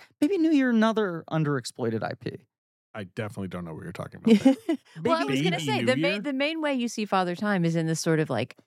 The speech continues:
Speaker 3: mid-century greeting
Speaker 1: Yes.
Speaker 3: card, right?
Speaker 1: Yes.
Speaker 3: Where the new baby
Speaker 2: Mm.
Speaker 3: year is
Speaker 1: Yes.
Speaker 3: arriving and old Father Time is passing out, which actually goes back to Christmas Carol, right? Because Christmas present turns
Speaker 1: Mm-hmm.
Speaker 3: into this old man in one day.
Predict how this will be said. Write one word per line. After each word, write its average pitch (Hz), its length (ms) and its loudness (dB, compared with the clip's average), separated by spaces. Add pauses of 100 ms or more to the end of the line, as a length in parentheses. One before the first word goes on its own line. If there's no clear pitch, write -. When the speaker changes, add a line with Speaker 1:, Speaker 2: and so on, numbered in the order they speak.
(100)
Speaker 3:
mid-century 190 680 2
greeting 165 360 -6
Speaker 1:
Yes. 160 60 -8
Speaker 3:
card, 139 420 0 (260)
right? 165 360 0
Speaker 1:
Yes. 226 280 -8
Speaker 3:
Where 196 140 4
the 180 180 0
new 208 540 -2
baby 185 340 2
Speaker 2:
Mm. 175 60 -4
Speaker 3:
year 156 400 0
is 165 160 -2
Speaker 1:
Yes. 165 80 0
Speaker 3:
arriving 147 640 0
and 156 340 -2
old 175 200 0
Father 156 280 0
Time 151 300 -6
is 139 100 -10
passing 143 360 -6
out, 147 120 -6
which 214 120 -6
actually 277 280 -2
goes 254 160 2
back 202 180 -2
to 202 80 -10
Christmas 233 320 -10
Carol, 170 340 -8
right? 190 240 -2
Because 190 260 -2
Christmas 180 340 -4
present 226 480 0
turns 165 200 0
Speaker 1:
Mm-hmm. 175 80 2
Speaker 3:
into 185 120 -2
this 170 200 -4
old 175 220 0
man 185 300 0
in 160 100 -4
one 151 220 -2
day. 180 340 -4